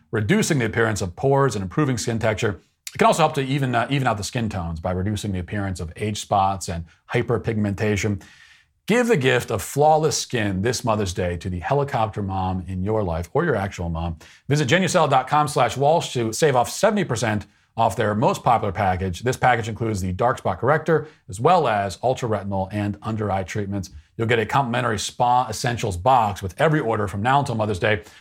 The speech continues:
plus a free upgrade to priority shipping. So go to genucel dot com slash Walsh. That's genucel dot com slash Walsh. A few years ago, back when conservatives first started to warn about the, uh, leftist plot to sexualize children by exposing them to drag queens,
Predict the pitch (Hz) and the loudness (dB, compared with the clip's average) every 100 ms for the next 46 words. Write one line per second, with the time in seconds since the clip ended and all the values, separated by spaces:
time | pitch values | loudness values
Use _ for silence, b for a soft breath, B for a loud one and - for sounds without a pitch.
0 | B 180 170 120 - 196 185 - 95 85 | B 2 2 0 2 4 4 2 -4 -6
1 | 101 110 123 135 113 131 120 117 107 B | -4 0 4 2 2 0 2 0 -2 B
2 | B B - 175 101 87 127 123 107 151 | B B 2 2 4 0 0 0 0 2
3 | 190 147 147 127 117 117 139 143 139 127 | 2 4 4 4 2 2 0 2 0 0
4 | 107 113 143 156 - 92 101 147 202 180 | 0 2 0 0 -2 -6 -4 0 0 2
5 | 143 120 101 80 - 131 127 131 107 101 | 2 0 -2 -6 -2 0 0 -4 -4 -6
6 | - 85 - - _ _ _ _ _ _ | -8 -16 -18 -20 _ _ _ _ _ _
7 | _ _ - - 262 190 175 139 135 110 | _ _ -10 -2 2 4 4 4 2 2
8 | 101 131 139 - 135 120 113 104 104 110 | 2 2 2 0 -2 0 -2 -2 -4 -6
9 | 104 151 127 120 104 87 - - 147 147 | 0 2 2 2 0 -4 -12 -2 0 0
10 | - 127 117 101 101 110 113 107 98 95 | 0 0 0 -4 -4 -2 0 0 0 -2
11 | 92 107 95 95 95 95 92 120 - - | -2 -4 -4 -4 -4 -4 2 0 0 -6
12 | 104 - 127 113 92 98 - 139 - 127 | -10 -2 2 2 2 -6 -2 -2 -2 -2
13 | 110 104 92 - 135 110 107 98 95 - | 2 0 -2 0 0 0 0 0 -2 0
14 | 127 110 113 101 87 139 139 123 107 87 | 0 0 -2 -4 0 2 2 0 -4 -4